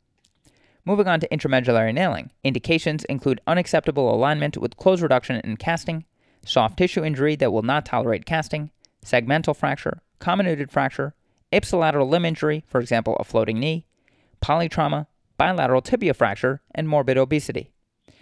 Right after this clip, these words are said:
As far as techniques, you can use reamed versus unreamed nailing. However, reamed nailing allows for a larger diameter nail. Remember that you can use a suprapatellar versus infrapatellar nailing approach.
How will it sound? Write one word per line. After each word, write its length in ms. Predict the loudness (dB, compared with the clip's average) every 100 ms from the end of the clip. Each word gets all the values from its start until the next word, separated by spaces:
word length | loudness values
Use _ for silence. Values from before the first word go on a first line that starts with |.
| _ _
As 120 | -4
far 180 | 2 2
as 120 | 2
techniques, 500 | -2 -6 -4 -6 -6
you 120 | -8 -4
can 140 | -2
use 240 | -2 -4
reamed 360 | -4 -4 -2 -4
versus 360 | -2 -2 -2 -8 -2
unreamed 420 | 0 0 -2 -2
nailing. 380 | -6 -6 -6 -8 _ _
However, 340 | -2 0 0
reamed 300 | 0 0 0
nailing 320 | -2 -2 -4 -4
allows 260 | -2 -2
for 200 | 0 0
a 60 | 2
larger 380 | 2 2 2 -2
diameter 420 | -2 -4 -2 -2
nail. 300 | 0 -2 -4 _ _ _ _ _ _ _ -2
Remember 240 | 2 2
that 140 | 2 -2
you 80 |
can 160 | -4 -2
use 220 | -2 0 -2
a 40 |
suprapatellar 840 | -2 -2 0 0 -2 0 0 0 0
versus 380 | -2 -2 -2 -6 -4
infrapatellar 640 | 0 0 0 -2 0 2
nailing 300 | 2 0 0
approach. 400 | -2 -4 -6 -10